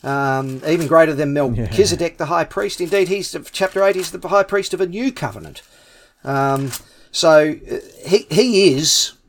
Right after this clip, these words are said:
Speaker 1: the bee's knees.
Speaker 2: Mm. Mm. Look, I'd like to,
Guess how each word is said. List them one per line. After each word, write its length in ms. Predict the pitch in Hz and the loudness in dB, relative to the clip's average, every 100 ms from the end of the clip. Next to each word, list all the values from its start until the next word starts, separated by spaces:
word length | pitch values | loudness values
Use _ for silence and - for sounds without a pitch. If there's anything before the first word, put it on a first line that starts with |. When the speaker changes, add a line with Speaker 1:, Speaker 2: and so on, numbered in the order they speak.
| - _ _ - | -20 _ _ -4
Speaker 1:
the 60 | |
bee's 340 | 147 180 151 135 | 2 2 2 -2
knees. 440 | 147 101 95 - - - - - - _ - _ _ _ 123 | -2 -4 -8 -10 -12 -20 -20 -20 -20 _ -20 _ _ _ -8
Speaker 2:
Mm. 380 | 123 120 95 82 _ _ _ _ _ - | -4 -4 -6 -12 _ _ _ _ _ -6
Mm. 340 | 131 131 107 - _ _ _ _ _ _ | -2 -2 -4 -10 _ _ _ _ _ _
Look, 140 | 220 214 | 0 0
I'd 140 | 233 | 2
like 200 | 294 269 | 2 2
to, 240 | 202 180 | 2 2